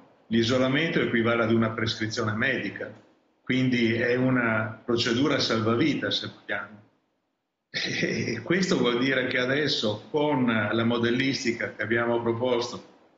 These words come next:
al governo, quindi al decisore politico, il decisore politico ha deciso a sua volta, appunto, di intraprendere una certa strada,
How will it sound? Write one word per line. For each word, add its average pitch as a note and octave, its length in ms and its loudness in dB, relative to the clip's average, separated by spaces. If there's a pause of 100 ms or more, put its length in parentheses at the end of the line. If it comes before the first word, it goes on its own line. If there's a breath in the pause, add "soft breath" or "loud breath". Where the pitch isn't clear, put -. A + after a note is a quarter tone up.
(140)
al G#2 120 -2
governo, A2+ 640 2
quindi A2 400 -2
al G2+ 120 -2
decisore A2+ 580 0
politico, A#2 800 -2 (560)
il A#2 100 0
decisore D3 520 0
politico E3+ 840 0
ha A#2+ 140 -2
deciso A#2 500 -2
a - 20 -4
sua - 200 -4
volta, C3 340 0
appunto, A#2 440 -2
di B2+ 120 -4
intraprendere C3 580 2
una A#2 160 2
certa A#2+ 340 -2
strada, A#2 760 -2